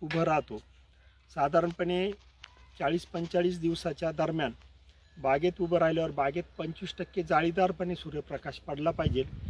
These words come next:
एवढीच canopy पाहिजे. त्याच्यापेक्षा जास्त असली तरी ती घातक आहे आणि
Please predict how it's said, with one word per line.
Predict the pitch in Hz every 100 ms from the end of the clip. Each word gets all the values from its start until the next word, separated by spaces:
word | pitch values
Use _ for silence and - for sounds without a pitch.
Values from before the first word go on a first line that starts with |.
| - - - -
एवढीच | 156 170 190 -
canopy | 175 170 160 165
पाहिजे. | 160 139 135
त्याच्यापेक्षा | 143 135 156 160 175 202
जास्त | 190 185 175 - 147 147 - - -
असली | 165 - 185 -
तरी | 196 190
ती | 190
घातक | 156 135 180
आहे | 151
आणि | 139 147